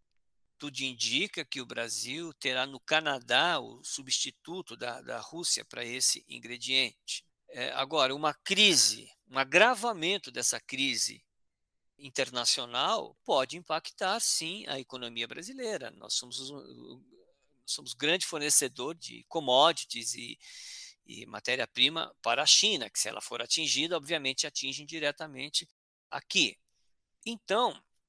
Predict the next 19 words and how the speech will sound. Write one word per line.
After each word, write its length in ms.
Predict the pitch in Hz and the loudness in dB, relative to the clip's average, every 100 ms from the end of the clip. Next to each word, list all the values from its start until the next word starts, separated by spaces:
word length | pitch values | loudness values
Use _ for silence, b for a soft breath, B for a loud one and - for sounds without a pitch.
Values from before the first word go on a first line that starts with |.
| _ _ _ | _ _ _
na 260 | - 147 220 | -8 -4 -2
sua 260 | - 135 | -2 -4
pergunta, 760 | 117 123 113 139 220 190 - - _ _ _ _ | -6 -8 -8 -8 -8 -10 -14 -16 _ _ _ _
eu 120 | 190 | -6
entendo, 720 | 208 - 143 170 226 135 107 _ | -4 -6 0 0 0 -8 -16 _
né, 280 | - 127 208 - b b b b - | -10 -6 -6 -8 b b b b -8
que 100 | 143 | -4
os 140 | 147 | -2
países 520 | - 156 156 151 135 | 2 2 2 0 -4
mais 340 | 135 143 160 143 | -2 0 0 0
imediatamente 880 | 196 175 131 151 - 120 117 113 | 2 2 4 2 2 -4 -4 -4
afetados, 540 | 160 - 277 277 285 190 | -4 -6 -6 -6 -4 -4
obviamente, 440 | 175 160 156 135 | -4 -4 -8 -6
que 60 | - | -2
são 100 | 214 | -2
os 120 | 208 | -2
países 420 | - 196 196 190 | -2 -2 -2 -2
europeus 640 | 202 220 247 - 139 156 - | -2 -4 -6 -8 -4 -4 -6
por 200 | - | -12